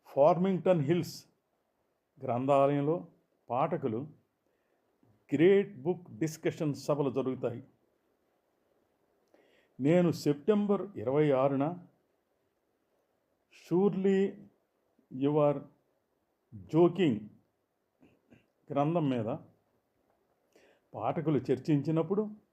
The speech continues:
పాల్గొన్నాను. టేబుల్కి ఇద్దరు చొప్పున కూర్చుంటారు, కానీ టేబుల్స్ అన్నీ వృత్తాకారంగా ఏర్పాటు చేసి ఉంటాయి.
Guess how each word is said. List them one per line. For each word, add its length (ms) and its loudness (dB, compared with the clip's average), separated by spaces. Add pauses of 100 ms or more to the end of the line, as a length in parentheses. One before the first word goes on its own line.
(140)
పాల్గొన్నాను. 580 2 (1300)
టేబుల్కి 520 2
ఇద్దరు 360 0
చొప్పున 460 0 (200)
కూర్చుంటారు, 580 -4 (760)
కానీ 240 -2
టేబుల్స్ 540 -4
అన్నీ 260 -2
వృత్తాకారంగా 1120 -2 (840)
ఏర్పాటు 480 0
చేసి 220 2
ఉంటాయి. 280 0